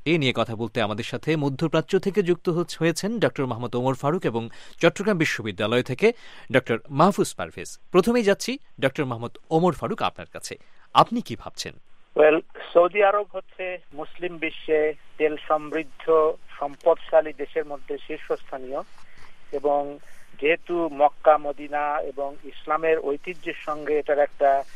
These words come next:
Speaker 2: আহ, কেন্দ্রীয় যোগসূত্র রয়েছে, সুতরাং সেখানে কি হয় না হয়, এটা অবশ্যই গুরুত্বপূর্ণ বিষয়। এখানে বলার অপেক্ষা রাখে না যে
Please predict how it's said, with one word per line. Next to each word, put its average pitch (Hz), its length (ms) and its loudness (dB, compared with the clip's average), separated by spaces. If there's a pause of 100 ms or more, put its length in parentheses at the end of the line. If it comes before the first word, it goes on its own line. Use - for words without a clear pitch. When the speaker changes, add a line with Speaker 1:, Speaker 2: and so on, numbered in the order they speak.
(240)
Speaker 2:
আহ, 135 180 -2
কেন্দ্রীয় 156 400 0
যোগসূত্র 160 640 0
রয়েছে, 147 420 2
সুতরাং 151 440 -6
সেখানে 160 420 -6
কি - 360 -10
হয় 147 220 8
না 143 140 4
হয়, 143 280 2 (440)
এটা 135 200 2
অবশ্যই 151 600 2 (140)
গুরুত্বপূর্ণ 131 640 -6
বিষয়। 113 400 -6 (1000)
এখানে 214 500 8 (260)
বলার 180 260 6
অপেক্ষা 208 400 2
রাখে 175 260 0
না 190 240 -8 (140)
যে 151 320 -2